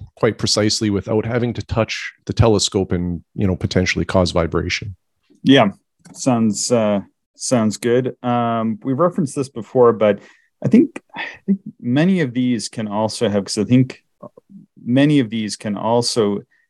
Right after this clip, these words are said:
Speaker 2: have or be, um, modified to have a fine, uh, focus.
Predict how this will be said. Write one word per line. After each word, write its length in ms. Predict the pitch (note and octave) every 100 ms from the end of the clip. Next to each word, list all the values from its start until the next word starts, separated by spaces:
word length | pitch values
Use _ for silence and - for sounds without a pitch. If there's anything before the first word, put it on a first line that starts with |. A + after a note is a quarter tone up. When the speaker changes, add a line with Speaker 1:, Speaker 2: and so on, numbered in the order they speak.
| _
Speaker 2:
have 440 | - C#3 C3+ A#2+ B2
or 200 | A2+ G2+
be, 560 | F#2+ A2+ G#2+ G2+ G2 - _ _ _ -
um, 680 | G2+ G2 F#2+ F#2 F2+ F#2 F#2+
modified 800 | G2+ G2+ G2+ - G2+ F#2 F#2 -
to 180 | -
have 420 | G2 G2+ F#2+ F2 - -
a 60 | -
fine, 640 | - G#2+ G2+ G2 G2 G2+ - _
uh, 320 | F#2 F2 E2+ F2+
focus. 680 | - G#2+ F2 - - -